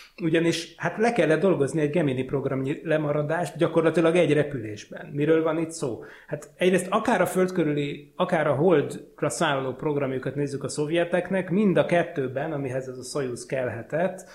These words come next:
kulcseleme van annak, hogy az űrhajók meg tudják egymást találni, vagy és űrrandevút hajtsanak végre, két űrhajó összekapcsolódjanak valamilyen módon, sőt, legénység tudjon átszállni az egyik űrhajóból a másikba.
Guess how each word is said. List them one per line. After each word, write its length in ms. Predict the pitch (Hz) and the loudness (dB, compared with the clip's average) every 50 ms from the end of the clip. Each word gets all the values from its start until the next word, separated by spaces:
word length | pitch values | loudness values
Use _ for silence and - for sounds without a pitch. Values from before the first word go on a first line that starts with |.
| - - - - | -20 -20 -20 0
kulcseleme 600 | - 214 202 175 - - 160 139 139 135 135 139 | 4 6 6 6 6 4 2 2 2 0 -2 -2
van 200 | 131 147 147 151 | -2 -2 -2 0
annak, 360 | 151 139 131 135 165 170 - | 0 0 0 0 0 -2 0
hogy 140 | - 151 143 | -2 -2 -2
az 120 | 139 131 | -2 0
űrhajók 340 | 156 165 151 143 135 131 135 | 0 0 2 2 0 0 0
meg 160 | 139 151 139 | 0 -2 -2
tudják 340 | - - 139 127 123 123 - | -2 -4 -4 -2 -4 -2 -2
egymást 360 | 131 127 120 123 120 - - | -4 -4 -4 -6 -6 -8 -6
találni, 680 | - 123 113 113 110 113 113 113 120 151 190 220 208 - | -6 -4 -4 -4 -4 -6 -6 -4 -2 0 0 0 0 0
vagy 300 | 160 135 139 135 127 135 | 0 2 2 2 2 0
és 160 | 135 - - | -2 -4 -2
űrrandevút 640 | 180 156 139 139 131 120 120 123 123 120 123 120 - | -2 -2 0 0 -2 -2 0 -2 -2 -2 -4 -4 -4
hajtsanak 500 | 127 117 113 - - 127 113 113 - - | -4 -4 -4 -4 -4 -4 -4 -4 -8 -8
végre, 340 | 117 113 110 - - 147 | -10 -8 -4 -2 -2 -2
két 280 | 143 - 147 131 127 - | 0 0 -2 -2 0 -2
űrhajó 560 | 127 117 117 - 113 123 123 151 180 185 185 | -4 -4 -4 -4 -6 -2 0 0 0 0 0
összekapcsolódjanak 1160 | 156 127 - - - 143 - - 143 - - - - 156 151 156 156 151 151 160 170 175 170 - | -4 -6 -6 -4 -6 -6 -4 -4 -6 -6 -6 -6 -4 -4 -4 -4 -4 -4 -4 -2 -2 -2 -2 -2
valamilyen 400 | 175 170 175 175 175 175 180 180 | -2 -2 -2 -2 -2 -2 0 0
módon, 460 | 185 185 185 180 202 220 220 214 - - | 0 0 0 0 0 -2 -2 -4 -6 -12
sőt, 560 | _ - - 240 180 160 190 - - - - - | _ -2 2 4 4 4 4 2 -2 -8 -10 -2
legénység 540 | - 165 185 175 156 147 139 - 160 151 151 | 0 2 2 4 2 0 0 0 -2 -4 -2
tudjon 300 | - 175 160 143 139 139 | 0 -2 0 2 2 2
átszállni 460 | 156 151 143 - - 139 131 135 143 | 2 0 -2 -2 -4 -4 -2 0 -2
az 140 | 143 135 156 | -2 2 2
egyik 280 | 151 131 123 120 - - | 0 0 0 -4 -4 -4
űrhajóból 460 | 139 127 131 135 131 127 131 135 131 | -2 -2 0 -2 -2 0 0 0 0
a 80 | 131 | 2
másikba. 800 | 139 147 160 160 139 127 117 - - 127 113 - 139 - - - | 2 2 2 2 0 0 -2 -6 -10 -12 -12 -14 -16 -16 -18 -18